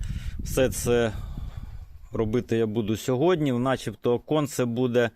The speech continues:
з дощами сьогодні. Але орієнтуватися на мій виноградник можна лише в тому випадку, якщо ви в Херсоні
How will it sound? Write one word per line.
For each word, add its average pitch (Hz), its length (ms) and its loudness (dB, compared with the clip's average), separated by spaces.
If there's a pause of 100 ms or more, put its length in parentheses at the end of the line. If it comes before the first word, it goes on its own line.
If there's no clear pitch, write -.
(440)
з 98 120 -4
дощами 117 920 4 (240)
сьогодні. 113 680 2 (520)
Але 151 540 6 (960)
орієнтуватися 135 880 4
на 135 120 2
мій 143 220 2
виноградник 135 800 4
можна 127 380 2
лише 123 300 0
в 117 80 -6
тому 131 520 2 (240)
випадку, 127 640 2
якщо 135 540 2 (1500)
ви 143 160 8
в 127 40 4
Херсоні 233 680 4